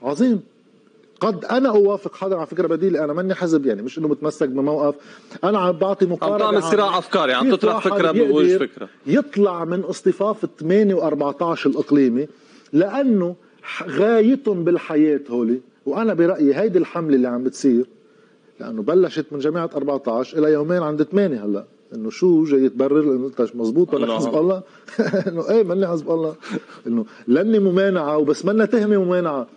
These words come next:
Speaker 1: لو كنت ممانعة كنت، يعني، ما فيها حرج، بس أنا بدي أطلع تواحد يقول ليش الممانعة مثل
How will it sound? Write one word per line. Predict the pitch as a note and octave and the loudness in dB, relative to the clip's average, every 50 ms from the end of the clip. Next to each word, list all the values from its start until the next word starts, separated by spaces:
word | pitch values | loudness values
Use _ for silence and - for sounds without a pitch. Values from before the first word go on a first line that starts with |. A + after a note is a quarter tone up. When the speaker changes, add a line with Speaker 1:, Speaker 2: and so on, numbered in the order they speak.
| _ - | _ 0
Speaker 1:
لو | C3+ D3 D3 C#3+ | 2 2 2 2
كنت | - G#3+ A3 F#3 F3+ | 0 -2 -2 -2 -2
ممانعة | F#3+ F#3 F#3 G#3 A3 G3+ F#3+ E3+ D#3+ D#3+ E3+ E3 - _ _ _ _ - - - | 0 0 2 2 2 2 0 -2 -2 -4 -6 -8 -10 _ _ _ _ -6 -2 -2
كنت، | D#3+ D#3 C3+ | -2 0 0
يعني، | C#3+ C3+ C3 | 0 0 0
ما | D3 F3+ | 0 0
فيها | - G#3 G3+ F#3+ | 2 2 2 2
حرج، | D#3 D#3 F3+ F3 D3+ B2 A2 - - _ - - - - - - | 0 -2 -4 -2 -2 -2 -4 -6 -10 _ -20 -20 -20 -20 -6 -2
بس | C3 C#3 C3 - | -2 -2 -2 -2
أنا | C#3+ F#3 A3 A3 F#3 | -2 -2 0 2 2
بدي | F3 D#3+ C#3 D#3+ F#3 | 2 2 2 2 2
أطلع | G#3+ A3 A3 - F#3 E3+ D#3 C#3+ C3+ - _ _ _ _ _ _ _ _ _ _ _ _ _ - | 2 0 0 -2 -2 -2 -2 -4 -6 -10 _ _ _ _ _ _ _ _ _ _ _ _ _ -2
تواحد | D3+ D3+ E3+ G3 G3+ - - F#3+ F3 E3+ | 2 2 4 2 2 0 -2 -2 2 2
يقول | F#3+ G3+ A3 G#3+ G3+ G3+ G3+ - - _ _ C#3+ | 4 4 4 4 4 4 2 0 -6 _ _ 2
ليش | D3 G3 A3+ A3+ G#3+ G#3+ - - | 4 4 4 4 2 0 -2 -2
الممانعة | E3+ F3 F3 F3 F3+ F3+ G3 A3+ A3+ G#3 F#3+ E3 C#3 C#3+ C#3+ D3+ E3 - _ _ _ _ _ D#3 | -2 0 0 0 0 2 2 2 2 2 0 -2 -2 -4 -6 -6 -8 -12 _ _ _ _ _ -4
مثل | F#3+ C4 - | -2 -2 0